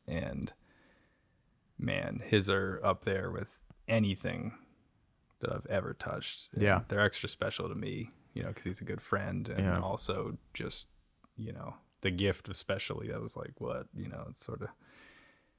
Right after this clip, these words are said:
Speaker 1: very much caught me off guard <laughs>
Speaker 2: <laughs>
Speaker 1: on
Speaker 2: Yeah.
Speaker 1: that one. Um, and, uh, man, it's, uh, they're fantastic.
Speaker 2: Yeah.
Speaker 1: For sure.
Speaker 2: They're, they're awesome. I mean, I remember playing the Healer,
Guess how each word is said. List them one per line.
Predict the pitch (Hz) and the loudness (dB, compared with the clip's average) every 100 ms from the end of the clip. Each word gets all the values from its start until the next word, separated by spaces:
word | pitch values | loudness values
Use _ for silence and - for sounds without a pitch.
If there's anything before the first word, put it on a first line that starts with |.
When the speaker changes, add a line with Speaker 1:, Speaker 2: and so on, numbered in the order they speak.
| _ | _
Speaker 1:
very | 104 120 127 | 12 12 12
much | 107 101 - | 12 12 8
caught | - 92 98 | 8 8 8
me | |
off | 95 92 - | 0 0 4
guard | 95 92 | 8 10
<laughs> | 87 | 12
Speaker 2:
<laughs> | |
Speaker 1:
on | |
Speaker 2:
Yeah. | 165 180 175 190 151 123 | 12 12 12 12 12 12
Speaker 1:
that | 104 98 98 | 12 12 10
one. | 98 87 - - - - - - - | 8 6 2 -12 -12 -14 -18 -10 6
Um, | 90 87 90 90 85 - - - - | 6 8 6 4 2 -6 -20 -12 0
and, | 95 92 92 | 4 4 6
uh, | 92 87 87 87 101 - - - - - | 8 6 4 2 0 -4 -18 -20 -20 -4
man, | 104 101 90 92 | 2 2 2 0
it's, | 90 - | -2 0
uh, | 95 95 - 110 - _ | 2 2 0 -2 -8 _
they're | 101 | 4
fantastic. | - - - - - - - - - - _ | 4 -2 -4 -6 -8 -10 -14 -20 -20 -20 _
Speaker 2:
Yeah. | - 110 | 6 8
Speaker 1:
For | 85 | 6
sure. | - - - - | 0 -6 -8 -2
Speaker 2:
They're, | 107 104 98 - | 6 8 8 6
they're | 101 98 | 6 8
awesome. | 92 110 85 87 | 10 8 6 2
I | 98 | 4
mean, | 98 | 4
I | |
remember | 101 104 101 | 6 6 4
playing | 101 95 90 80 | 4 4 4 2
the | 95 | 2
Healer, | 92 95 87 87 | 4 6 4 0